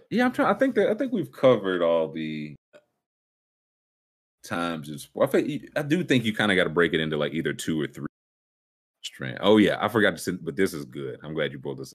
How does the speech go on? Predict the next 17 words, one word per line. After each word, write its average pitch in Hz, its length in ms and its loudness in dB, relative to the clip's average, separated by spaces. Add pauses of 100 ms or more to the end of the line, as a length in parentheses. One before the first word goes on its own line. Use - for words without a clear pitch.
(360)
Uh, 67 400 -4 (920)
<laughs> 185 140 4 (520)
report. 120 680 6 (1200)
It's - 100 -12
from 113 140 0
Joseph 123 360 4
Zucker, 113 440 4 (200)
uh, 85 280 -2
Bleacher 95 280 0
Report. 80 460 -2 (200)
It - 80 -20
says, - 180 -8
"Urban 180 280 6
Meyer 156 340 4
asked 120 320 2
Jaguar 101 500 4
staff 87 460 -2